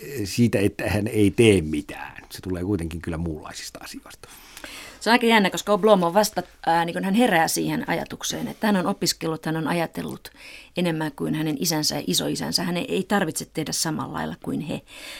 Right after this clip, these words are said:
Speaker 2: Että rahan hankkiminen tai pääoman hankkiminen ei ole hirvittävän paha asia. Se on oikeastaan hyvä asia. Hänen pitäisi tehdä sitä, mutta hän ei oikeastaan saa sitä tehtyä.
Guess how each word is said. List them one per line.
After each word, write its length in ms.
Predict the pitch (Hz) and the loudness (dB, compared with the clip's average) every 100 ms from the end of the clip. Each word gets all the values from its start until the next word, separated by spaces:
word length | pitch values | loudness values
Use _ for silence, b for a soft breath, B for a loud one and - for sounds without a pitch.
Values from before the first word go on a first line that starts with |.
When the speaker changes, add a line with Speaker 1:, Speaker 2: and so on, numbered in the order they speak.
| B | B
Speaker 2:
Että 200 | 160 - | -8 -2
rahan 340 | 185 220 202 156 | 2 4 4 2
hankkiminen 720 | 185 175 - 156 151 147 147 | 0 -2 -2 -2 0 0 0
tai 140 | 160 151 - | -4 -6 2
pääoman 480 | 170 - 156 151 | 2 2 0 -2
hankkiminen 680 | 160 160 160 - 139 - 143 - B B | -2 -4 -6 -8 -6 -4 -6 -8 B B
ei 180 | 208 175 | 6 8
ole 140 | 160 | 6
hirvittävän 440 | 160 180 - 165 - | 0 -2 -2 -4 0
paha 240 | 233 - | 0 0
asia. 400 | - - - - - B B | -4 -6 -6 -8 -14 B B
Se 120 | - | -2
on 40 | |
oikeastaan 420 | 190 - 160 165 185 | -2 -2 -2 0 2
hyvä 240 | 226 165 | 4 4
asia. 360 | 156 - 160 156 B B | 2 -2 -4 -6 B B
Hänen 200 | - 180 | -4 -2
pitäisi 400 | - 202 160 - - | -2 -2 0 -2 -2
tehdä 240 | 180 147 | 0 0
sitä, 300 | - 135 143 | -4 -6 -4
mutta 280 | 151 143 160 | -6 -4 -6
hän 120 | 156 | -4
ei 60 | 156 | -6
oikeastaan 420 | 143 - - 131 | -8 -10 -8 -6
saa 180 | - - | -6 -6
sitä 280 | - - - | -8 -8 -16
tehtyä. 400 | - 185 _ - | -18 -20 _ -20